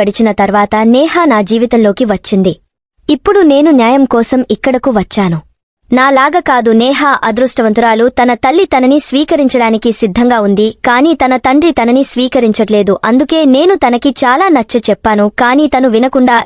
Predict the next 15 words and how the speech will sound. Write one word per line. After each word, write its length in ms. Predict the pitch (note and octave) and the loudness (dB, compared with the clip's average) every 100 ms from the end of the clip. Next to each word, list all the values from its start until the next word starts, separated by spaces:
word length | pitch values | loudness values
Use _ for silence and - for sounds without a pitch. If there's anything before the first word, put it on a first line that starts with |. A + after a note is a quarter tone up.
| - | -2
ఇంట్లోకి 420 | D4 F4 G4+ F4+ | 0 0 0 0
వెళ్లి 260 | A#3+ B3+ F4 | 0 0 0
తలుపులు 400 | B3+ A#3+ C4+ C4+ | 2 0 2 0
వేసుకున్నాడు. 720 | G#3 G3+ - G3+ G3+ G3 G#3 - | 0 0 0 0 0 0 -2 -2
కానీ 320 | A3+ C#4 C#4 | 0 2 4
నేను 300 | C4 D#4+ F4+ | 4 2 0
ఇప్పుడు 380 | B3 A#3+ F4+ D#4+ | -2 -2 -4 -2
తను 220 | A#3 A3 | 0 0
నేహాని 520 | A3+ D4 E4 D4 B3+ | 0 0 0 0 0
స్వీకరించే 680 | - B3 C4 C4 B3 C#4 B3 | 0 -2 0 0 0 0 0
వరకు 320 | G#3 A#3+ D4+ | 0 0 0
నేను 380 | B3 C4 D#4 - | 2 2 0 0
ఇక్కడి 340 | B3 - E4+ | -4 -2 0
నుండి 260 | C#4+ A#3 A3+ | 2 2 2
వెళ్ళను." 400 | G3+ G#3+ A#3 | 0 0 0